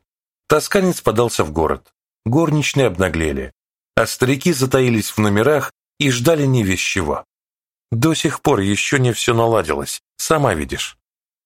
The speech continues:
Пуля замолчала и уставилась на сломанные шезлонги, сложенные в поленницу на заднем дворе. Наверное, думала чинить их или пустить на дрова.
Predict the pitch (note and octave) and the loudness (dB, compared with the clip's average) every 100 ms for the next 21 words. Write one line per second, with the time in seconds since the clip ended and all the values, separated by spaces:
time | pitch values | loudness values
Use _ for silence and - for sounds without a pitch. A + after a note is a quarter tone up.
0 | _ _ E3 E3+ D#3+ B2+ C3+ C3+ A2 - | _ _ 2 2 2 0 2 2 0 0
1 | G2 D#2+ C#2+ C2+ _ - B2 - - E3 | 0 2 -2 -6 _ -2 0 0 0 2
2 | D#3 C3+ - B2 - - A#2 F#2+ F#2 F2+ | 2 0 0 0 0 0 2 2 2 0
3 | G2 F#2 C3 C#3 F2 F2 D#2+ - _ - | -2 0 2 2 2 0 -2 -6 _ -4
4 | D3 E3+ C#3 C#3+ A#2 - G#2+ A#2+ D3 C#3+ | 0 0 2 2 0 2 0 2 2 0
5 | C3+ - A2 E2+ F2 E2 E2 E2+ E2+ C2+ | 0 0 0 2 0 0 0 0 0 -2
6 | - - _ _ _ _ _ _ _ A#2 | -8 -16 _ _ _ _ _ _ _ 0
7 | E3+ F#3+ D#3 D3+ B2 D#3 C#3+ C3 A#2 - | 2 2 2 0 2 2 2 2 0 0
8 | C#3 E3 - C#3+ B2 - D3+ A2+ - G2+ | 0 0 0 -2 -2 -2 0 0 -2 -4
9 | - F#2+ F2+ E2 F2+ D#2 B1+ | -4 -2 0 2 2 0 -4